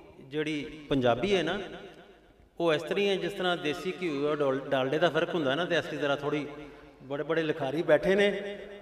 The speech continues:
ਤੇ ਉਹ ਮੈਂ ਇਸ ਲਈ ਮਾਜ਼ਰਤ ਕਰਨੀ ਬੜੀ ਜ਼ਰੂਰੀ ਹੈਗੀ ਹੈ ਕਿ, ਅ, ਇਹ ਗੱਲ ਨਾ ਹੋਏ। ਤੇ, ਅ, ਬਹੁਤ ਸ਼ੁਕਰੀਆ ਮੈਨੂੰ ਇੱਥੇ, ਅ,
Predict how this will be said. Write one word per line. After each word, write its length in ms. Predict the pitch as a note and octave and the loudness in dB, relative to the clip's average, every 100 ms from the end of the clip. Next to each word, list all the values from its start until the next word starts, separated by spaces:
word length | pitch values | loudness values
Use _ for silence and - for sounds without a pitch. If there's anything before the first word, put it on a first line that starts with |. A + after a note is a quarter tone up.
| - | -2
ਤੇ 100 | F#3+ - | -2 2
ਉਹ 180 | G3 G3 | 4 6
ਮੈਂ 200 | F#3+ F3+ | 6 6
ਇਸ 120 | F3+ | 4
ਲਈ 120 | G3+ | 2
ਮਾਜ਼ਰਤ 360 | F3+ F3+ G#3 G3+ | 6 6 6 2
ਕਰਨੀ 180 | F#3 F3+ | 0 0
ਬੜੀ 200 | E3 E3+ | 0 0
ਜ਼ਰੂਰੀ 320 | D#3 D3+ F#3 | 0 2 4
ਹੈਗੀ 260 | D3 C#3 | 2 0
ਹੈ 60 | E3 - - - - - | -4 -6 -14 -16 -16 -6
ਕਿ, 280 | D3+ D3+ D3+ | -2 0 -2
ਅ, 500 | D3+ D3+ D#3 D3+ - | -6 -6 -4 -4 -4
ਇਹ 160 | E3 | -6
ਗੱਲ 160 | D3 C#3 | -2 -2
ਨਾ 100 | C3+ | -4
ਹੋਏ। 120 | A#2+ - - - - | -8 -12 -18 -20 -8
ਤੇ, 400 | E3+ E3 E3+ E3+ F3 D#3 | -2 0 0 -2 -4 -4
ਅ, 20 | |
ਬਹੁਤ 280 | C3 E3+ G3+ | 0 2 2
ਸ਼ੁਕਰੀਆ 360 | G3 G3+ A3+ | 0 2 4
ਮੈਨੂੰ 300 | G#3+ G3 G3+ | 4 2 0
ਇੱਥੇ, 380 | G3 G3 F#3+ | -2 -2 -4
ਅ, 20 | F3+ | -4